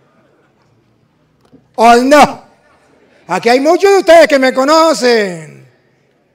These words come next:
Le voy a recordar, ¿saben quiénes me dieron más palo? Los curas. ¿O no? ¿Se acuerdan de aquel cura que decía aquí en Barinas?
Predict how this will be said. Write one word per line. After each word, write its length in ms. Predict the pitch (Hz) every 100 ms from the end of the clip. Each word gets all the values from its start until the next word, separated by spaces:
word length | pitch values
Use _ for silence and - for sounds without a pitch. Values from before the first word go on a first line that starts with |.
| _ _ _ _ _ _ _ _ _
Le 100 | 135
voy 180 | 135 208
a 80 | 220
recordar, 520 | 190 185 180 226 208
¿saben 360 | - 233 233 226
quiénes 280 | 233 240 208
me 80 |
dieron 240 | 214 240 233
más 140 | 226
palo? 380 | 254 277 220 156 _ _ _ -
Los 320 | 147 165 160
curas. 400 | - 233 196 151 - - - - - - _ _ _ _ _ _ _ _ _ _ _ _ _ _ _ _ _ _ _ -
¿O 240 | 202 208
no? 560 | 214 240 262 202 - _ _ _ _ _ _ _ _ _ _ _ _ _ _
¿Se 120 | -
acuerdan 400 | 202 254 262 247
de 60 | 233
aquel 220 | 233 254
cura 220 | 254 262
que 80 | 233
decía 280 | 226 202 254
aquí 100 | 254
en 80 | 254
Barinas? 460 | 247 269 254 214